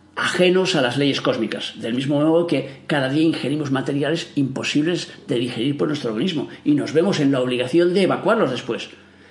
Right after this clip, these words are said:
Esa materia debe ser destruida por la imposibilidad de ser, eh, de alguna forma incorporada a las regiones superiores. No, no puede pasar el filtro. Y así el ego se ve obligado a cargar con una parte de material a liquidar. Si los errores del pasado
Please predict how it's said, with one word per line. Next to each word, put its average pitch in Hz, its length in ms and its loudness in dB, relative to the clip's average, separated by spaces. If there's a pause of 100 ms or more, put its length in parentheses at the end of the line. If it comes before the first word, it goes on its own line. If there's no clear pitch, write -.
(140)
Esa 151 200 2
materia 190 380 2
debe 160 140 4
ser 165 180 2
destruida 160 840 0
por 156 140 4
la 139 60 2
imposibilidad 135 560 0
de 165 100 2
ser, 170 320 2 (280)
eh, 147 360 0
de 135 80 -2
alguna 139 280 2
forma 175 380 2
incorporada 143 1000 2 (160)
a 131 120 -2
las 120 100 0
regiones 139 300 -2
superiores. 143 520 -2
No, 120 100 -4
no 120 220 -2
puede 151 160 2
pasar 151 320 -2
el 120 80 -2
filtro. 117 360 -4 (600)
Y 143 120 -2
así 151 280 2
el 151 100 4
ego 170 180 6
se 170 120 0
ve 135 80 2
obligado 143 380 2
a 147 100 0
cargar 135 400 0
con 143 120 0
una 147 160 0
parte 147 360 0 (220)
de 151 160 2
material 139 400 0
a 143 40 2
liquidar. 107 420 -4 (420)
Si - 180 2
los 156 180 2
errores 180 300 2
del 202 140 2
pasado 185 460 2